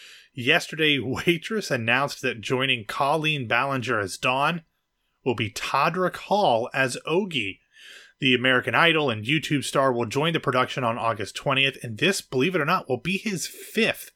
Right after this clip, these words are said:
Broadway show. Before he kind of became an internet celebrity, he was in the original runs of Color Purple, not the revival, the original one, and Best Musical Memphis. Then he became, you know, a star on YouTube,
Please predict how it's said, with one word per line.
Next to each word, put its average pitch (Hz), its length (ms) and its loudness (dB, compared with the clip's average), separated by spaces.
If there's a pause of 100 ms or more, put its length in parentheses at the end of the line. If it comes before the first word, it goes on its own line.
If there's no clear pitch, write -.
(360)
Broadway 139 540 4
show. 143 320 2 (580)
Before 165 380 2
he 160 100 0
kind 151 220 2
of - 20 0
became 135 380 0
an 131 80 0
internet 135 420 0
celebrity, 139 480 0
he 123 100 -2
was 127 160 2
in 127 100 0
the 120 100 2
original 123 420 0
runs 117 280 2
of 110 100 0
Color 113 280 0
Purple, 160 440 0
not 110 200 0
the 139 80 -2
revival, 127 400 0
the 131 120 -4
original 113 400 0
one, 107 220 -2 (340)
and 120 320 -2
Best - 340 0
Musical 123 400 -2
Memphis. 127 600 0
Then 131 200 0
he 135 100 -4
became, 120 600 -2 (340)
you 127 320 -8
know, 110 120 0
a 104 60 -2
star 120 420 4
on 110 180 -2
YouTube, 147 400 2